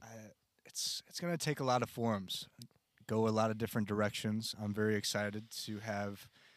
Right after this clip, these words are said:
interesting conversations with a wide variety of people and a wide variety of topics.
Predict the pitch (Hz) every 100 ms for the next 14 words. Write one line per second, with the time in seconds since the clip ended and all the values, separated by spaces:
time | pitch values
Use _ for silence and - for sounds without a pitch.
0 | _ - 110 123 110 113 107 107 104 104
1 | - 104 - 117 110 - 101 101 101 101
2 | 101 104 107 104 101 101 98 - 110 101
3 | 131 147 104 98 95 101 101 101 - 104
4 | 98 101 95 - 107 110 - 131 -